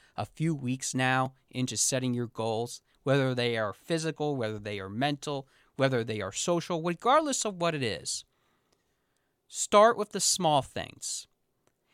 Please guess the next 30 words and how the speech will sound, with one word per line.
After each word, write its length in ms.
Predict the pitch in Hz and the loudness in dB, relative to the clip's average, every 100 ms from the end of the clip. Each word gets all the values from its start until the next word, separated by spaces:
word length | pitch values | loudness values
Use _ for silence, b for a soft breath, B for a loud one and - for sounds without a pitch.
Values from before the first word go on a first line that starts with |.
| _ | _
If 140 | - 175 | -6 -2
you're 220 | 254 285 | 4 6
able 160 | 294 277 | 6 4
to 100 | 185 | 2
just 280 | 190 175 | 2 0
check 300 | - 208 - | 0 0 2
off 140 | 190 160 | 2 2
some 220 | - 214 | 2 0
of 80 | 233 | 0
those 180 | 165 - | 0 2
small 460 | - - 196 208 | 0 4 6 8
aspects 560 | 175 135 - - 127 - | 6 4 2 -2 -2 -2
that 160 | 127 | -4
you 140 | 135 147 | -2 -4
really 300 | 147 196 208 | 0 2 2
wanted 300 | 175 160 151 | 2 0 0
to 80 | 131 | -4
do, 420 | 127 131 165 196 _ _ _ _ - | 0 0 0 -4 _ _ _ _ 4
that 200 | 202 - | 4 4
can 140 | 240 | -2
help 300 | 175 180 - | 0 -2 -2
to 80 | 147 | -10
build 380 | 135 - 170 151 | -10 -4 -2 2
that 180 | 143 | 0
momentum 600 | 139 131 123 131 131 120 | 0 -2 0 -2 -2 -4
back 360 | 113 117 113 - | -2 0 0 -2
up 220 | 110 - | -4 -4
in 140 | 101 95 | -10 -10
you 180 | 87 | -12
again. 380 | 85 - - - | -14 -16 -20 -20